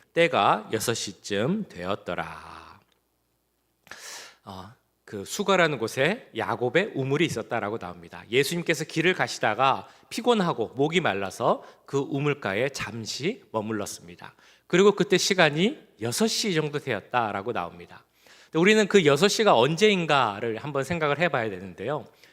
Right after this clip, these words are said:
왜냐하면, 어, 이 신약 성경에 나오는 시-, 어, 시간대에는 두 가지가 있기 때문입니다.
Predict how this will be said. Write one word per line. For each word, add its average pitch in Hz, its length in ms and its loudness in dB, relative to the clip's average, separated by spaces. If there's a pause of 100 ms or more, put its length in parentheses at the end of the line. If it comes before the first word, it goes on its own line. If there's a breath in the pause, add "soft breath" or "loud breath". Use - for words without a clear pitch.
(120 soft breath)
왜냐하면, 131 640 2 (440 soft breath)
어, 98 420 -6
이 135 140 -4
신약 247 340 2
성경에 214 340 2
나오는 123 320 0
시-, - 300 -6
어, 107 320 -8
시간대에는 151 920 0
두 147 200 -6
가지가 165 360 2
있기 104 160 -6
때문입니다. 85 640 -12